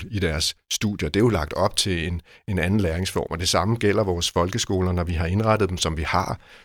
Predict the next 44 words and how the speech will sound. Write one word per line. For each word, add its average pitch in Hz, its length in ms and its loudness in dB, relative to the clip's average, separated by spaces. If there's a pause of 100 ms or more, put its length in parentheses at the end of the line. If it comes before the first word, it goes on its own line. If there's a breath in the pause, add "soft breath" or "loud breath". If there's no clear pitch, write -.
(120)
så 110 80 2
er 104 40 2
det 117 100 2
fordi, 104 260 -2
sådan 104 320 0
passede 98 440 0
det 98 120 -2
til - 140 -2
en 87 120 -2
verden, 85 320 -2
før 104 360 -2 (240)
den 95 120 -2
her 85 100 0
teknologi 90 540 -4
var 95 80 -4
til 95 140 -4
stede. 87 380 -4 (320 loud breath)
Og 92 60 -2
så 113 80 2
putter 127 260 6
vi 107 80 2
teknologien 95 680 0
ind, 95 200 0
men 101 100 0
så 127 100 4
glemmer 113 320 4
vi 113 100 2
måske 92 340 -2
at 87 80 -4
sige, 87 160 -4
"Skal - 160 -2
rammerne 95 340 -2
ændres?" 98 360 -4 (100)
Altså, 95 200 2 (380 loud breath)
når, 104 80 4
når 92 180 0
der 90 60 2
står 123 280 4
en 127 220 0
lærer 95 260 2
til 107 160 -2
fireogtyve 110 500 2
elever, 90 300 -2 (920)
øh, 80 580 0